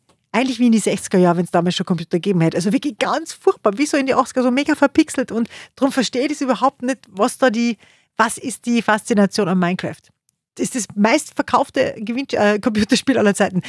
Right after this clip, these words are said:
Zweihundertachtunddreißig Millionen Mal downgeloadet. Podcast at liveradio punkt I T.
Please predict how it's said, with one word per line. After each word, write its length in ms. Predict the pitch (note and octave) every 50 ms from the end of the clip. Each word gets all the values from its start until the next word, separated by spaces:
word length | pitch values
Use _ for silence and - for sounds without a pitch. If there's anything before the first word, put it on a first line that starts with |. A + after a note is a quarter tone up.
| - - - _ _
Zweihundertachtunddreißig 1120 | - - G#3+ B3 C4+ C4 A#3 - - - G3 - - A3 G3 F#3+ - G3+ - - F#3+ -
Millionen 360 | G#3+ F#3+ F#3 F#3+ F#3+ F#3+ F#3+
Mal 280 | F3+ E3 D3 F3 F#3 F3 - _ _
downgeloadet. 680 | G3 F3+ F#3 F3+ F#3 D#3+ C#3+ - - - - - _ _ _ _ _ _ _ _ _ - - - - - - _ _ _ _ _ _ _
Podcast 500 | _ - C4+ C#4+ - - - C4 A#3+ -
at 120 | - G3+ G3
liveradio 440 | G#3 F3+ - - - G#3+ G3+ G3+ F#3+
punkt 260 | - - A3 G#3 -
I 80 | G3 F#3+
T. 160 | - - F#3